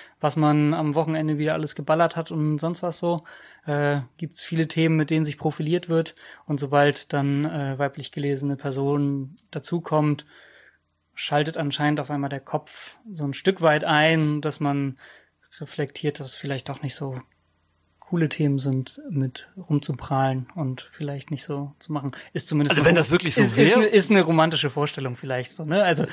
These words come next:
Speaker 2: Ja.
Speaker 1: woran es liegt,
Speaker 2: Ja, ja.
Speaker 1: äh, kann ich nicht sagen. Dafür bin ich nicht, äh, nicht, äh, irgendwie, dass ich das mit Studien erforscht habe, ähm, oder viele Befragungen, äh, gemacht habe, sondern kann jetzt auch nur natürlich aus meiner Sicht,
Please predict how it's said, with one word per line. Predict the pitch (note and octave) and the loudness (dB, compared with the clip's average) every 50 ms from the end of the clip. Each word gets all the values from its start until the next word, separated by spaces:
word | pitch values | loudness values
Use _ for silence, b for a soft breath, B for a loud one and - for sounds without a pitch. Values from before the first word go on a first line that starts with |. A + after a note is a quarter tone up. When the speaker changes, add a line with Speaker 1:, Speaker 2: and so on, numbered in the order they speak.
| B B B B | B B B B
Speaker 2:
Ja. | D#3+ D3 D#3 D#3+ D3 | -4 -2 0 4 6
Speaker 1:
woran | D#3 E3+ D#3 E3+ F#3 G#3 | 6 8 8 8 6 6
es | G3 - | 6 6
liegt, | F#3 G3+ G3 C3+ C3 D3+ | 6 6 4 4 2 2
Speaker 2:
Ja, | F#3 | 4
ja. | F#3+ E3+ E3+ E3+ E3 E3 E3 | 6 6 8 8 8 8 6
Speaker 1:
äh, | D#3+ D3+ - - - - - | 4 2 -2 -10 -20 -16 -6
kann | - E3 E3 | -2 0 0
ich | D#3+ D3 | 2 2
nicht | D#3 C#3+ - | 0 2 2
sagen. | E3 D#3+ E3+ F3+ F3 D#3+ | 4 4 4 4 2 2
Dafür | D#3 D3+ - D#3+ D3 | 0 0 0 -2 -4
bin | C#3+ D3+ D3+ | -2 -2 -2
ich | D3 C#3 | -2 0
nicht, | D3+ D3 D3 C#3+ - - | 0 0 0 0 -2 -4
äh, | F#3+ E3+ D3 C#3 C#3 C#3 C#3 C#3 C3+ - B B B B B B B B | -4 -2 -2 0 0 -2 -4 -4 -6 -10 B B B B B B B B
nicht, | D3+ D3 C#3+ C3 - - - - - - - | -4 -4 -4 -4 -6 -10 -12 -12 -14 -12 -8
äh, | E3 D3 C#3+ C#3+ C#3+ | -6 -4 -4 -2 -4
irgendwie, | D3 C#3+ D3 C#3+ C3+ C#3+ | -4 -4 -4 -4 -4 -4
dass | C#3 D3 C3+ - | -6 -8 -8 -8
ich | D3+ C3+ | -8 -8
das | - D#3 C#3 - - - - - - - - - - - - - | -8 -8 -8 -8 -8 -10 -12 -14 -18 -20 -20 -20 -20 -20 -12 -8
mit | F3 D#3 - - | -6 -4 -4 -2
Studien | - F3+ F3+ E3 E3 D#3+ D#3 D#3 | 0 0 2 4 6 6 6 4
erforscht | D#3+ D#3 D3 - E3 E3+ E3+ - - - | 2 0 0 0 0 0 0 -2 -2 -2
habe, | D#3+ D#3+ D#3+ D3+ - A#3 G#3+ - B B B B B B B - | 2 2 2 4 2 0 0 -2 B B B B B B B -4
ähm, | D3 C#3+ C#3 C#3 C#3+ C#3 C#3 C#3+ D3 | -2 -2 0 -2 -2 -2 -2 -4 -4
oder | C#3+ C#3+ C#3 | -6 -6 -6
viele | - - D#3+ D3 C#3+ | -6 -6 -6 -6 -6
Befragungen, | C#3 C#3+ - - D3 D3+ D3+ D3+ D#3 D#3 D3+ D3+ C#3+ - - | -6 -8 -4 0 2 2 2 4 2 2 2 2 0 -4 -6
äh, | E3+ D3+ D3 C#3+ | -8 -6 -6 -6
gemacht | C#3 C#3+ C#3 C3+ - | -6 -6 -8 -8 -10
habe, | D3+ B2+ | -12 -10
sondern | - D3 C3+ C3 - | -8 -8 -8 -8 -8
kann | - C#3 C3+ | -8 -8 -8
jetzt | C3+ - - | -10 -10 -12
auch | D#3 D3+ - | -12 -8 -4
nur | D#3 D3 D3 D3 C#3+ | -2 -2 -2 -2 -2
natürlich | C#3+ C3+ - D3+ C#3 C#3 B2+ F3 | -4 -6 -8 -8 -10 -10 -12 -12
aus | E3 C#3+ - - | -12 -10 -8 -4
meiner | D3+ D3 D#3 D3+ D3+ D3+ | 0 2 2 4 4 2
Sicht, | C#3+ D3 D3+ D#3 - - - - - | 2 2 0 0 -2 -6 -12 -16 -20